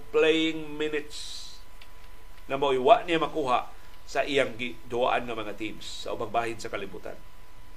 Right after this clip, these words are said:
Sayang naman, ingon si Chot Reyes, "The entire saga of Kai Soto is lack of playing time." Ang frustration gyud ni Kai Soto,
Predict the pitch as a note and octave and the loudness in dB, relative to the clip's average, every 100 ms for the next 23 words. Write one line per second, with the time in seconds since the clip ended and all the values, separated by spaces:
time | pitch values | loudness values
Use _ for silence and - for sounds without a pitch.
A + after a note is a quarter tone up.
0 | - - - - G#3 G3+ F3 D3 B2+ C3+ | -10 -8 -2 4 6 6 4 0 0 0
1 | D3+ - - A2 A#2+ B2+ A#2 A2 G2+ A#2+ | 0 -8 -8 -6 -4 -4 -4 -6 -4 -4
2 | A2 C3 C#3 A2 - - - - - C#3+ | -2 -2 -2 -2 -4 -8 -8 -8 -4 2
3 | D3 D3+ - F3 G3 G#3+ G3+ - - F3 | 2 2 8 10 10 6 2 -2 0 6
4 | F3+ E3+ A#2 F#2+ G2 - C3 - D3+ D#3 | 6 6 2 2 -2 0 0 4 4 4
5 | D#3 D3+ - C3+ - D3+ D3+ - D#3+ F#3 | 2 0 2 0 0 -4 -4 6 8 8
6 | F3+ D#3+ E3 D#3+ D#3+ E3 D#3+ C3+ D3 B2 | 6 0 4 4 4 2 2 4 4 -2
7 | - - - - - - - - - D3 | -8 -8 -8 -8 -8 -8 -8 -6 -4 -2
8 | D#3 - G3 G#3+ G#3 G3 E3+ E3 E3 - | -2 0 4 4 4 0 6 6 6 -6
9 | - - - D#3 F3 E3 D#3+ D#3 C#3+ | -8 -8 -4 4 8 8 6 2 0